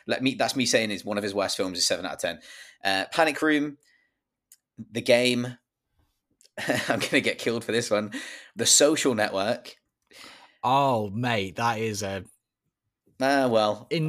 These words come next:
Speaker 1: think
Speaker 2: Interesting
Speaker 1: it's all right.
Speaker 2: choice.
Speaker 1: Like, well, I, I say it's all right. It's great. Like, it's great. Eight out of ten. Um,
Speaker 2: I'm
Speaker 1: so
Speaker 2: still
Speaker 1: Social
Speaker 2: taking my
Speaker 1: Network
Speaker 2: list.
Speaker 1: is
Speaker 2: Sorry, yeah.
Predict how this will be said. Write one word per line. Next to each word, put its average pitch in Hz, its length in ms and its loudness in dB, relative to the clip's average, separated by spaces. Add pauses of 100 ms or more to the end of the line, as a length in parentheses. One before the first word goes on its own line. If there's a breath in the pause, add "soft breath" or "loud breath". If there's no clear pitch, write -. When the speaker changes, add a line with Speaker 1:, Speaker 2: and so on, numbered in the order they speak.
(120)
Speaker 1:
think 101 140 4
Speaker 2:
Interesting 104 540 -4
Speaker 1:
it's - 140 2
all 101 120 4
right. 95 280 2
Speaker 2:
choice. - 180 -20
Speaker 1:
Like, 110 280 4
well, 185 360 8
I, 131 140 0
I - 40 0
say 170 120 6
it's 135 100 2
all 127 60 6
right. 90 120 0
It's - 100 -4
great. 92 420 2
Like, 90 220 -2
it's 107 100 -8
great. 82 340 -6 (160)
Eight 120 120 6
out 76 140 -2
of - 40 -10
ten. 82 240 -6 (320 loud breath)
Um, 98 320 2 (260)
Speaker 2:
I'm 117 120 -4
Speaker 1:
so 107 260 2
Speaker 2:
still 139 180 4
Speaker 1:
Social 127 140 0
Speaker 2:
taking 117 140 2
my 113 80 4
Speaker 1:
Network 87 160 -4
Speaker 2:
list. - 20 -4
Speaker 1:
is 101 300 -4 (420 loud breath)
Speaker 2:
Sorry, 110 240 0
yeah. 110 140 -2